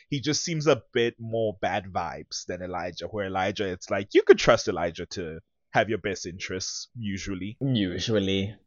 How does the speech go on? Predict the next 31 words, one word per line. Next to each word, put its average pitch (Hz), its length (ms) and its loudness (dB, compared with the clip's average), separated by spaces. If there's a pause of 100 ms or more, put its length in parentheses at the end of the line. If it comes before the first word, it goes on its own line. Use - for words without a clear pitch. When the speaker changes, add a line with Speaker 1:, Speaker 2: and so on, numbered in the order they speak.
(100)
Speaker 1:
If 156 220 8
it 165 100 -2
crosses 185 360 6
his 120 140 10
Speaker 2:
Agreed. 139 60 10
Speaker 1:
always 131 280 10
with 151 140 8
Speaker 2:
<laughs> - 60 0
Speaker 1:
forever, 110 360 8
then 104 260 0
you 110 120 0
better 110 280 4
pray 117 340 4
for 107 140 -4
your 95 600 0
survival. 131 760 6
But, 127 280 4
like, 127 220 6
Speaker 2:
<laughs> - 20 0
Speaker 1:
other 226 260 12
than 123 260 6
that, 123 400 8
if 147 140 0
you 185 120 4
don't 220 180 2
cross 147 320 4
him, 101 140 -2
I 92 80 -4
think 123 220 -6
you're 87 120 -10
fine. 110 360 -4